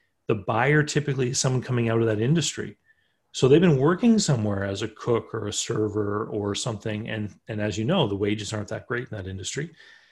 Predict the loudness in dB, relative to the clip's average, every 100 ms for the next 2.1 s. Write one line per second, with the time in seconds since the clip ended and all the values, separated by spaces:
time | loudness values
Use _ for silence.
0 | _ _ 0 4 4 0 0 2 2 2
1 | 2 4 0 -6 -6 -6 -8 -8 -8 -8
2 | -10